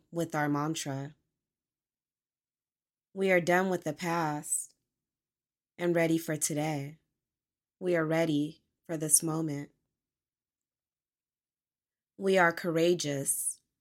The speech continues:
in this moment. Our frequency has been raised. We now have the energy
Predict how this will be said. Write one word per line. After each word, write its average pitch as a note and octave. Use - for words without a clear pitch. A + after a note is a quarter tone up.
in E3+
this D3+
moment. D3+
Our F#3
frequency E3+
has E3+
been D#3
raised. D3+
We F#3+
now F#3
have E3+
the D#3
energy D#3